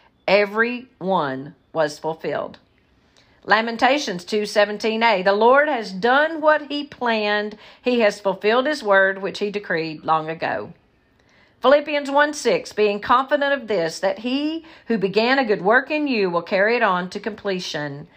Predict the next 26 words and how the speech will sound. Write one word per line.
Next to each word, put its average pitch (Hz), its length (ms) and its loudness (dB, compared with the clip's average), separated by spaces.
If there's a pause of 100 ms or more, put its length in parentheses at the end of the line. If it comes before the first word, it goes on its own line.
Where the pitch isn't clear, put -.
(220)
until 190 300 0
the 180 100 0
day 180 600 0
of 175 160 -2
Christ 160 440 -2
Jesus." 143 720 -12 (540)
And 151 280 -2
Jeremiah 175 840 2
one 160 380 -4
twelve, 147 560 -6 (580)
"The 160 100 0
Lord 247 340 4
said 285 300 2
to 294 100 -4
me, 156 500 -4 (360)
'You 185 160 4
have - 140 4
seen 247 420 0
correctly, 185 840 -2 (340)
for 202 140 4
I 180 120 4
am 143 140 -8
watching 196 480 2
over 202 240 2
my 196 200 2
word 139 580 -4